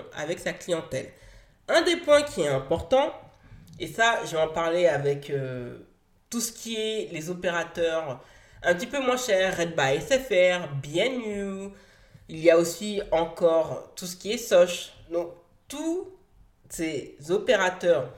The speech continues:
qui sont des filiales des grands groupes Bouygues Télécom, Orange, S F R, proposent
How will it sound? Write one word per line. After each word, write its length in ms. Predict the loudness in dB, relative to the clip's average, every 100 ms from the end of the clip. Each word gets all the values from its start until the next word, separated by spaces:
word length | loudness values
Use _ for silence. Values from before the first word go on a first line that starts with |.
| -16
qui 260 | -10 -8
sont 400 | -6 0 2 2 0
des 100 | -6
filiales 720 | -6 -6 -2 2 2 2 -6
des 180 | -10 -10
grands 220 | -6 -6
groupes 420 | -6 -8 -10 -10
Bouygues 360 | -12 -8 -10 -6
Télécom, 840 | -6 -6 -6 -4 -2 -2 -4 -10 -18 -20 -14
Orange, 680 | -4 -2 2 2 2 0 -4 -8 -6
S 240 | -6 -2
F 200 | -6 -2
R, 280 | 0 0 -2 -10 -20 -20 _ _ _ _ _ _ _ -2
proposent 720 | 4 4 4 2 4 0